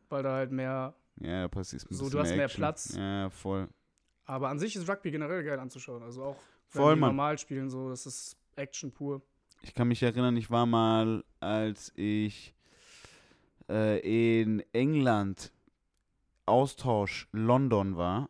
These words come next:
Speaker 1: Mhm.
Speaker 2: bin ich bei einem Typen gelandet. Das war abgefahren, Bruder, der hat Rugby-Nationalmannschaft gespielt, U sechzehn.
Speaker 1: England.
Speaker 2: Aha.
Speaker 1: Ciao.
Speaker 2: Das war so ein richtig kleiner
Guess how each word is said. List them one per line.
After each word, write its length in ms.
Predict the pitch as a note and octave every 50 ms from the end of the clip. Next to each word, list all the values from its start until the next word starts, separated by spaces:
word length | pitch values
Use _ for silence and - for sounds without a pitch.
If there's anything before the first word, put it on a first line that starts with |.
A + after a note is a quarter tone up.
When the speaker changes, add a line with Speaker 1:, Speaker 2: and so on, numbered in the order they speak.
| -
Speaker 1:
Mhm. 280 | - C#3+ C3+ C#3 D3+ D#3+ - _ _ _ _
Speaker 2:
bin 160 | - A#2 A2+
ich 180 | A2+ A2 - -
bei 100 | - A2+
einem 240 | A2 A2 G#2+ G#2 G2+ -
Typen 300 | - C3 B2+ - A#2+ A2+
gelandet. 720 | G#2+ G#2+ G#2 G#2 G2+ G#2 G#2 G#2 G#2+ A#2 B2 - - - _ _ _ _ _ _ _ _ _ _ _ _ _ _
Das 200 | - F#2 - -
war 140 | F2 E2 -
abgefahren, 380 | - - - - - - D2 B1+
Bruder, 280 | - - F#2 F2 E2+
der 140 | D#2 F2 F2 E2+
hat 160 | E2 - -
Rugby-Nationalmannschaft 1080 | G2+ G2 - - - G2 F#2 F#2 F#2 - - G2 G2+ G2+ G2+ G2 F#2+ - - F#2 -
gespielt, 400 | - F#2+ - - - F2 F2 -
U 120 | - F2 F#2
sechzehn. 520 | - F#2+ F#2+ - - - - D#2 D2+ E2 - _ _ _ _ _ _ _ -
Speaker 1:
England. 480 | C#3+ C#3+ D3+ D3 C3+ B2+ B2 C3 _ -
Speaker 2:
Aha. 480 | - F2+ F#2 F#2 F#2+ G2 F#2 F#2+ G2 G#2+ -
Speaker 1:
Ciao. 260 | - B2 A2 G2 - _ _ _ _ _ _
Speaker 2:
Das 200 | - G#2 G2 G2
war 160 | G2+ G2 F#2+
so 100 | F2+ F#2+
ein 60 | F#2
richtig 400 | F2+ F#2 G#2+ G2+ - - G2+ -
kleiner 640 | - - - G#2 G2+ G2+ G2 G2 F#2+ F#2+ F#2+ F#2+ F#2+